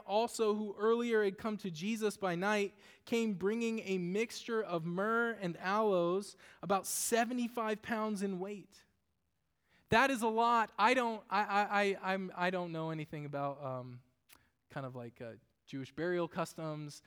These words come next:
but in a little bit of research, I found that seventy-five pounds is a lot. Uh, I, I also, uh, you know, <laughs> like, it's, it's just a lot, uh, and, um, uh, typically, uh, you would not have been buried with that much spices and, and, and aloes. And so,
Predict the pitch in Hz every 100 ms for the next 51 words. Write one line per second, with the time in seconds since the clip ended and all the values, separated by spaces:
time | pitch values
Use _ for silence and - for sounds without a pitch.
0 | - _ 151 151 170 165 185 208 190 170
1 | 175 208 - 180 180 185 - - _ _
2 | - 180 202 196 190 175 - 214 220 214
3 | 196 185 202 202 180 170 170 190 175 -
4 | - - _ _ _ _ _ 147 170 165
5 | 160 156 - - - - 180 180 175 190
6 | 202 214 240 220 208 175 - - - -
7 | 185 190 196 202 - 233 - 226 - -
8 | - - 247 190 214 240 - 202 196 208
9 | 233 - 185 185 190 190 190 190 196 190
10 | 180 - _ 185 190 190 - 196 190 -
11 | - 277 277 220 220 220 214 - - -
12 | 170 185 175 220 220 220 220 220 208 196
13 | 208 202 185 196 185 170 - 180 185 -
14 | 190 180 170 165 175 165 165 160 156 180
15 | 165 151 156 160 190 170